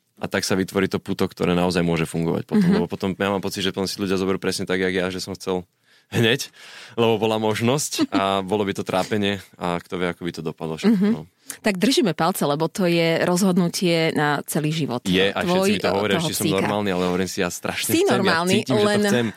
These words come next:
Speaker 2: eh, len asi ešte neprišiel ten čas,
Speaker 1: Áno,
Speaker 2: možno,
Speaker 1: presne
Speaker 2: asi
Speaker 1: tak,
Speaker 2: takto.
Speaker 1: presne
Speaker 2: No, no, no.
Speaker 1: tak.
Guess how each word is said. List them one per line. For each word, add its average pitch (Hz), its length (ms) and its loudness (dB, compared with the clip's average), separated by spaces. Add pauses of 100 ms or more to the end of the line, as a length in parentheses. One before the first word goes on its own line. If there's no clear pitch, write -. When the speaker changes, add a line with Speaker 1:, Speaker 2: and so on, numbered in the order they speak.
(120)
Speaker 2:
eh, 202 560 2 (460)
len 247 200 2
asi 247 240 -2
ešte 226 200 0
neprišiel 165 420 0
ten 139 160 -2
čas, - 180 -4
Speaker 1:
Áno, - 160 2
Speaker 2:
možno, 156 240 -2
Speaker 1:
presne 151 300 0
Speaker 2:
asi - 20 -
Speaker 1:
tak, 143 220 -2
Speaker 2:
takto. 131 180 -2
Speaker 1:
presne 180 200 -4
Speaker 2:
No, 160 80 4
no, 175 120 2
no. 170 120 2
Speaker 1:
tak. - 100 -12